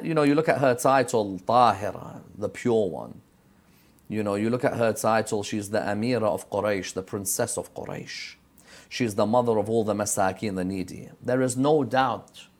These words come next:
that Fatima's greatness came from the beauty of a mother like Khadija alayhi salam. So you found that he marries Khadija, and she's pivotal in those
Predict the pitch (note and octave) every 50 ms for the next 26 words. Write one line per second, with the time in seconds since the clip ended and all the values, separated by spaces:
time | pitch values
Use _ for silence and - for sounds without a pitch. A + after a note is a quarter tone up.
0 | _ _ _ _ _ _ _ _ _ B2 A#2+ A#2 - - - - C3 C#3 D3 -
1 | - - A#2 A#2 A2+ A2+ G#2+ G#2 - - A2+ B2+ C#3 C3 C3 - - C3+ C3 -
2 | - - - - B2 C3 B2+ A#2+ A2 - - - A2+ A2 A2+ G2+ F#2 - - _
3 | _ _ _ _ - G#2 A2+ A2 A2 G2+ G#2+ A#2+ D3+ E3 D3 C#3 - - C3 A2+
4 | A2 A2 G2+ A2+ C3+ D#3 C3+ C3+ B2 A2+ G#2 F#2+ - - F#2+ F2 F2+ F2 D#2+ -
5 | - - D#2+ - - - - - - - - - - - - - _ _ _ _
6 | _ - - - - - - - - A#2+ A2+ A2+ A2 A2 - - - _ _ _
7 | _ _ _ _ _ _ _ - G2 A2 G#2 - - C3+ D3+ D3+ C#3 B2+ B2 B2
8 | A#2+ A#2+ A#2 - - - G#2+ A2+ G#2+ G#2+ A#2 C3+ D#3+ E3+ E3 D3+ - - - C#3
9 | C#3 C#3 C3+ C#3 C3 C3+ C#3+ C#3+ C#3 C#3+ - - - _ _ _ _ _ _ _
10 | _ _ _ _ - - A2 A2 G#2 F#2+ - - G#2 F#2 - - - - - D#3+
11 | D#3 E3 D#3 - - D3+ C#3 C#3 - - - _ _ _ _ _ _ _ _ _
12 | _ _ _ _ - _ _ _ _ _ _ _ _ _ - - - A2+ A#2 A#2
13 | A2+ A2 G#2+ - - - _ _ _ _ - G#2 A2 A2+ A#2 - - -